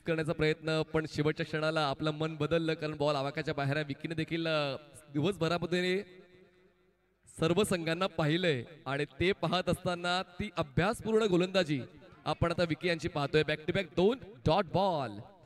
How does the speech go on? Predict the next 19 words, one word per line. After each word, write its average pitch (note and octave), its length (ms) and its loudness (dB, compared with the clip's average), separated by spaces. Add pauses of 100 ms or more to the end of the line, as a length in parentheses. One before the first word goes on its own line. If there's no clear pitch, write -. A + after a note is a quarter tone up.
(160)
खूप - 140 0
चांगली F#3+ 200 0
सुरुवात F3 380 2
आहे E3+ 180 2
दत्त D#3+ 280 -4
मंदिर E3+ 260 -2
या E3 120 2
संघाची. D3 480 -2 (1800)
विकी C#3+ 240 -4
जे D3 100 0
captain D3+ 400 -2
आहेत, D3 240 0 (420)
captaincy D3 460 -4
करताना D3 440 -2
गोलंदाजी C#3 520 0
देखील D3 260 -2
तितक्या D#3 240 -2
चांगल्या C#3+ 300 -4
दर्जाची C#3+ 560 -2